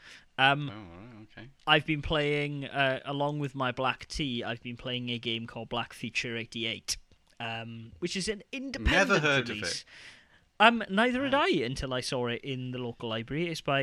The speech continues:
Speaker 1: a company called Good Shepherd Entertainment. Um, and
Speaker 2: That rings a bell.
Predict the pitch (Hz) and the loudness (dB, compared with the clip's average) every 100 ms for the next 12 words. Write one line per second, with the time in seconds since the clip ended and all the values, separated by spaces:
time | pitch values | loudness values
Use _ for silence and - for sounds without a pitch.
0 | 135 - 135 - 143 131 127 127 120 - | 0 -2 -6 -4 -6 -4 -4 -4 -6 -4
1 | 131 123 - - 139 - 127 120 - 120 | -4 2 4 4 2 -4 -6 -6 -6 -8
2 | 117 - 131 113 107 120 - - - 120 | -8 -6 -6 -4 -6 -8 -8 -10 -6 -4
3 | 117 117 113 113 117 - _ _ 139 143 | -2 -2 -4 -8 -10 -14 _ _ -2 0
4 | 143 143 185 175 117 - 87 87 120 | 0 0 0 0 0 -4 -8 -8 -8